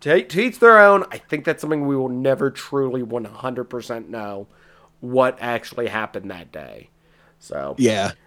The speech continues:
Speaker 1: unless we have a time machine, and in that case, I think there's other stuff we'd, we'd probably go to first. Um,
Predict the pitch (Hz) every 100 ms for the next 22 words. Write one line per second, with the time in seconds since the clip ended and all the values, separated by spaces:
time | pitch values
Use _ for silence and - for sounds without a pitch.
0 | - 156 226 233 208 175 180 147 113 117
1 | 104 110 113 - 131 123 123 113 107 120
2 | 113 113 107 101 - 101 - 110 104 -
3 | _ 131 113 - 131 120 113 110 110 113
4 | 104 - 107 87 - _ - - - -
5 | 139 147 131 110